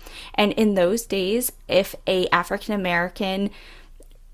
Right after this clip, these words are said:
guide and his family attended the services there, it was customary for the times for African Americans to stand segregated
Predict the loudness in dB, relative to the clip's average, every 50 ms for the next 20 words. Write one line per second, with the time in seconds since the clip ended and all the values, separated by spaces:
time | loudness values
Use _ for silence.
0 | -16 -4 0 4 4 6 6 6 4 4 4 4 2 2 0 0 -2 -4 -6 -4
1 | -2 0 0 0 0 -2 -2 -2 -2 -2 -4 -4 -4 -2 0 0 0 0 0 -2
2 | -2 0 0 0 0 0 -2 0 0 0 0 0 0 0 0 2 2 2 0 -2
3 | -4 -4 2 4 4 4 4 2 0 2 2 2 2 2 2 2 2 4 2 2
4 | 0 0 0 0 0 2 2 2 2 2 0 -2 -2 -4 -6 -6 -6 -2 0 2
5 | 4 4 2 2 0 -4 -6 -4 -2 0 0 0 0 0 -2 -4 -6 -6 -6 -6
6 | -6 -8 -8 -6 -4 -4 -4 -4 -6 -4 -4 -2 -2 0 0 -2 -2 -2 -4 -6
7 | -10 -12 -10 -4 -2 0 0 0 0 -2 -4 -2 -4 -2 -2 0 0 0 0 -2
8 | -4